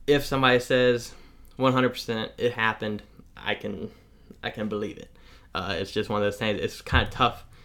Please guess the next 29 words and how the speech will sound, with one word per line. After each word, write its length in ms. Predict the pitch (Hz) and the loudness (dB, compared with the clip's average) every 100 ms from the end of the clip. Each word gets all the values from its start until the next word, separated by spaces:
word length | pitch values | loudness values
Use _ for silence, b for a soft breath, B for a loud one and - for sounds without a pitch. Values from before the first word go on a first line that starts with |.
| b b - | b b 2
tough 300 | 165 156 - | 4 4 4
to, 340 | 143 131 104 - - 80 | 2 2 0 -6 -10 -6
without 400 | 123 123 127 131 | -4 4 4 6
knowing 300 | 123 123 127 | 4 4 2
somebody 480 | 123 123 120 117 117 | 2 0 2 4 4
that 180 | 113 113 | 2 0
was 100 | 110 | 2
actually 300 | 120 117 104 | 2 2 0
on 160 | 113 107 | 0 0
the 40 | |
moon, 340 | 101 123 120 120 - | 2 2 2 -2 -6
<laughs> 140 | - - | -8 0
and 80 | 101 | 2
without 380 | 98 98 143 139 | 4 4 4 6
knowing 260 | 135 131 | 6 4
somebody, 440 | 120 135 131 127 B B 98 | 4 4 6 4 B B -4
I, 200 | - 117 | 0 4
it's 160 | 131 113 | 4 2
tough 300 | - 135 131 | 4 4 6
to 240 | 123 98 | 4 4
kinda 340 | 104 123 120 110 | 4 2 4 2
say 320 | - 120 117 | 2 2 4
that, 540 | 113 110 107 82 80 55 | 2 2 2 2 -6 -6
well, 320 | 110 135 143 | 2 4 6
it 160 | 127 120 | 4 2
could 180 | - 208 | 0 0
have 160 | 165 | 2
been 220 | 135 151 135 | 2 0 0
faked. 420 | - 135 - | -2 -2 -4